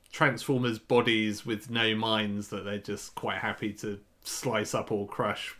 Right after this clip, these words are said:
when the mood takes them. But yeah, this, this is strange. Again, <laughs> it feels like they were having to stretch around, like, you know, "Oh, well, let's have them crush something. Let's have them crush a car." It's like, "We've set this in the Wild West." <laughs> And, like,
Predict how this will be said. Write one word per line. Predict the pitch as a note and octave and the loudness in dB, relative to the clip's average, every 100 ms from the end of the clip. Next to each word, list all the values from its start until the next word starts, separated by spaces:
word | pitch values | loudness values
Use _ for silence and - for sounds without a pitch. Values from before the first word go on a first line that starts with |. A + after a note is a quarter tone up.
| - | -6
when | G#2+ G2+ G2+ | -4 -2 -2
the | G#2 | 0
mood | G#2+ G#2 G2+ | 2 2 2
takes | A2+ G#2 A2 - | 0 0 -2 -6
them. | G2 F#2 G2 - - - - _ | -4 -4 -10 -16 -16 -18 -20 _
But | G#2 G2+ - - - - | 0 2 2 -4 -14 0
yeah, | G#2 F2+ - | 2 2 0
this, | B2+ B2+ | 0 4
this | C#3+ C#3+ | 2 6
is | C#3 | 6
strange. | - C#3+ B2 A#2 G#2+ - - D3 C#3+ | 6 2 4 2 0 -2 -4 -8 0
Again, | D#3+ E3 E3 C#3+ D#3+ D#3+ - | 10 12 12 12 8 -2 -4
<laughs> | - E3 C#3+ | -4 -6 -4
it | - - - - | -2 -4 -8 12
feels | G#3 F#3 | 12 12
like | E3+ F3 | 12 12
they | D3+ D3+ | 12 12
were | |
having | C#3 D#3 D3 | 12 10 10
to | - | 4
stretch | - D#3+ C#3+ - | 4 6 6 6
around, | B2+ A#2 | 6 8
like, | A#2 A#2 A2 - | 6 4 4 6
you | C#3+ | 6
know, | A2 | 8
"Oh, | C#3+ F3 | 8 8
well, | C#3+ D3+ | 10 12
let's | D#3+ D3+ | 12 12
have | F3 E3 | 8 8
them | D3+ | 6
crush | D3 F3+ D#3 | 6 6 8
something. | D#3 A#2+ A2 G#2 G2+ C#3+ - | 4 4 0 -4 -6 -12 -4
Let's | D3 D#3 | 4 6
have | E3+ D3 | 6 6
them | C#3 | 4
crush | C3+ D3 D3+ | 6 4 4
a | |
car." | C3+ D#3+ C#3+ A2 G2+ | 6 12 12 10 2
It's | - | -2
like, | A2+ G#2+ - - - - - | -2 -2 -6 -20 -20 -20 -6
"We've | A2+ G#2+ | -4 -4
set | - B2 A#2+ | 2 0 2
this | A2 B2+ | -4 -4
in | G#2+ | -4
the | |
Wild | F#2+ G2+ G2 G2 | -2 -2 -2 -2
West." | G#2+ G2 F#2 - - - - | -2 0 -2 -8 -16 -10 -6
<laughs> | - - - | -6 -6 -8
And, | G2+ | -8
like, | F#2+ F#2 - | -4 -6 -8